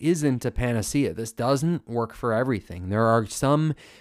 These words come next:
better fits than others around this. Be okay with aiming low in the right circumstance, because not everything,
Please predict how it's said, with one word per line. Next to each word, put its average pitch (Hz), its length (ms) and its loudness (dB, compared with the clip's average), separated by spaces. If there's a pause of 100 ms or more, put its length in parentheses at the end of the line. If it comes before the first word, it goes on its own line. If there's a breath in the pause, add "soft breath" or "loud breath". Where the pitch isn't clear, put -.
(100)
better 139 340 2
fits - 680 -4
than 117 400 -2
others 104 680 -2
around 104 480 0
this. - 480 -10 (2250 soft breath)
Be 143 180 2
okay 139 760 0 (440 soft breath)
with 104 200 -2
aiming 95 360 0
low 76 340 -10 (1000 soft breath)
in 117 140 2
the 98 80 2
right 95 180 0
circumstance, - 1000 -10 (440)
because 113 260 -2
not 117 220 4
everything, 90 720 -2